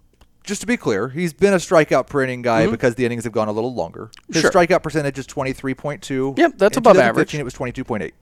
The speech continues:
Speaker 2: Yep. Um, I just, you know, I, I look, I can look at some, like, he looks a lot like a slightly worse Chris Archer right now. And Chris Archer's still borderline number one for you, right?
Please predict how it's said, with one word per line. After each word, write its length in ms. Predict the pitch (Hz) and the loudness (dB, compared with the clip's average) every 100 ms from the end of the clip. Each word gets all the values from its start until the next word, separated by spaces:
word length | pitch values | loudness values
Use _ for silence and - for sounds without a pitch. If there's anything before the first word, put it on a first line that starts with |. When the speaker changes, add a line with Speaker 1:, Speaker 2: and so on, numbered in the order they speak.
| _ - _ _ _ _ - | _ -20 _ _ _ _ -8
Speaker 2:
Yep. 140 | 160 190 _ _ _ | -8 -8 _ _ _
Um, 500 | 156 143 135 123 113 - _ _ _ _ - - _ _ _ _ _ _ _ _ _ _ | 2 4 2 0 -6 -16 _ _ _ _ -20 -20 _ _ _ _ _ _ _ _ _ _
I 120 | - | 4
just, 280 | 214 226 - _ _ - | 4 4 0 _ _ 2
you 120 | 180 | 8
know, 80 | 165 | 8
I, 140 | 165 | 8
I 160 | 160 165 | 8 8
look, 260 | 175 202 160 | 6 6 4
I 80 | 170 | 4
can 200 | 185 180 | 4 2
look 140 | 185 | 2
at 60 | 175 | 0
some, 140 | 175 | 2
like, 280 | 165 165 - - _ _ - - - _ _ - | 2 0 -4 -20 _ _ -20 -20 -20 _ _ -4
he 220 | 156 208 | 2 4
looks 260 | 214 208 | 6 6
a 80 | 202 | 6
lot 280 | 175 151 156 | 8 8 8
like 140 | 160 147 | 2 0
a 40 | |
slightly 460 | - 131 135 127 135 | -2 0 -2 -2 -6
worse 240 | 117 117 | -6 -8
Chris 280 | - - - | -10 -10 -6
Archer 380 | - - 185 - _ | -6 -4 -4 -6 _
right 160 | 226 233 | -6 -4
now. 220 | 233 240 _ _ _ _ _ _ _ _ _ _ _ _ | -4 -6 _ _ _ _ _ _ _ _ _ _ _ _
And 440 | 156 156 156 156 151 _ _ _ _ _ _ | 2 4 4 2 -2 _ _ _ _ _ _
Chris 160 | - 190 | -2 4
Archer's 320 | 185 220 156 | 4 4 -2
still 480 | - 156 147 135 - _ _ _ 135 | 2 4 4 2 -4 _ _ _ -12
borderline 440 | 127 160 180 147 | 2 4 4 2
number 180 | 131 - | -2 -6
one 260 | - 240 - | 0 0 0
for 160 | - | -12
you, 120 | - - | -16 -8
right? 280 | 98 190 | -2 -2